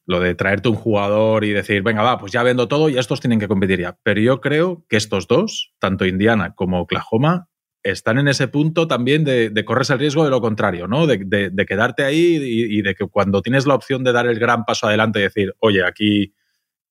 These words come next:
nosotros vamos ya a pegarnos con los, con los grandes de verdad, con los contenders", si no lo haces,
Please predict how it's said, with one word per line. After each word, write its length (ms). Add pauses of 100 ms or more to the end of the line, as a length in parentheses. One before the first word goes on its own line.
(140)
nosotros 320
vamos 280
ya 420
a 160
pegarnos 400
con 180
los, 480
con 140
los 140
grandes 320
de 100
verdad, 280
con 120
los 140
contenders", 640 (340)
si 180
no 140
lo 140
haces, 520